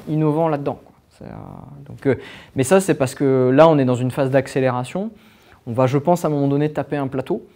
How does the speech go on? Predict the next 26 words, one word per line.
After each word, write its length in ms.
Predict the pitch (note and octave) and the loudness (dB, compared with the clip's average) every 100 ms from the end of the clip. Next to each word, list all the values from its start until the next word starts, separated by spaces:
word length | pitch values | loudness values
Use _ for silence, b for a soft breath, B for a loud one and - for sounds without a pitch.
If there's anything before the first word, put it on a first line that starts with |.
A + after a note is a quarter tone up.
| b b b b - | b b b b -10
Euh, 460 | A#2+ A#2+ A#2 A2+ A2+ - | -4 -2 0 -2 -2 -4
et 120 | C3 | -4
quand 220 | - E3+ | -2 -2
on 60 | D#3+ | 2
va 100 | D3 | 2
arriver 240 | C#3+ D3 | 2 -2
sur 200 | D#3 D3+ | -2 -6
ce 80 | - | -10
plateau, 520 | - C#3 C#3 F3+ G3+ E3 | -6 -4 0 2 2 0
eh 80 | |
bien, 320 | B2+ C#3 D3 C#3+ | -2 0 2 2
euh, 320 | B2 A#2+ A#2+ | 2 2 2
les 240 | B2+ C3 | 0 0
effets 240 | C#3+ E3+ D3+ | -2 0 -2
de 100 | C3+ | -2
bulle 320 | C3 F#3 G3+ | 0 0 0
vont 180 | D#3+ B2+ | -2 -6
commencer 380 | C3+ C3 C3 | -4 -6 -6
un 100 | D3+ C#3 | -6 -6
petit 140 | C#3+ | -8
peu 260 | C#3+ D3+ C3+ | -2 0 2
à, 480 | A#2 A2+ G#2+ A2 A2 | 0 -2 -2 -4 -4
à 20 | |
redescendre. 520 | A2+ A#2+ D#3+ F#3 G3+ B B B B | -4 -6 -4 -4 -6 B B B B
Et, 260 | D3 C#3+ D3 | 2 6 6
euh, 340 | C3 A#2 A#2 | 6 6 4